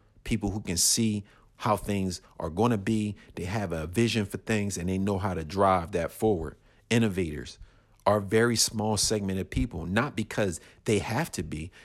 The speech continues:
It's just that the majority of people would prefer to follow.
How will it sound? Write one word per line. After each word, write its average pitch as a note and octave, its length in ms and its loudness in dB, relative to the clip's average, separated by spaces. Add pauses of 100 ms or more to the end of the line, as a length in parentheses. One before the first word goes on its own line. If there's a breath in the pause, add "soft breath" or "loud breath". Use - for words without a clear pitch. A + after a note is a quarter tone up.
(140)
It's A#2+ 160 2
just A#2+ 160 -2
that G#2+ 280 2
the G#2 80 0
majority A2+ 520 2
of G#2 100 0
people G#2 340 -4
would G2+ 160 -2
prefer G#2 380 -2
to G2 60 -2
follow. D3+ 500 -2